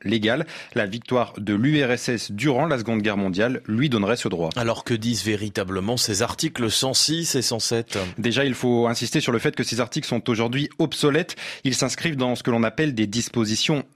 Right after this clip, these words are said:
Speaker 1: transitoires. Aujourd'hui, ils ne s'appliquent plus comme le prévoyait la charte. Écoutez Patrick Baudouin, il est avocat et spécialiste de la Ligue des droits de l'homme.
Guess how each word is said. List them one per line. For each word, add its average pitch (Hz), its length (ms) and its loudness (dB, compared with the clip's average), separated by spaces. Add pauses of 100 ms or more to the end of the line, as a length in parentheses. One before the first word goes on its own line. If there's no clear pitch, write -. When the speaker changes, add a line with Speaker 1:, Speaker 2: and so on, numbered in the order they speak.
(100)
Speaker 1:
transitoires. 139 680 0 (280)
Aujourd'hui, 110 500 2
ils 107 140 0
ne 101 100 2
s'appliquent 143 500 -2
plus 151 240 2
comme 196 380 2
le 135 100 0
prévoyait 110 440 2
la 87 80 0
charte. - 320 0 (260)
Écoutez 123 460 2
Patrick 117 340 -2
Baudouin, 120 460 2
il 127 100 2
est 117 240 2
avocat 143 320 0
et 151 60 0
spécialiste 135 680 -2
de 113 100 0
la 107 120 4
Ligue 127 160 -2
des 123 80 0
droits 101 160 2
de 90 60 0
l'homme. 85 200 -2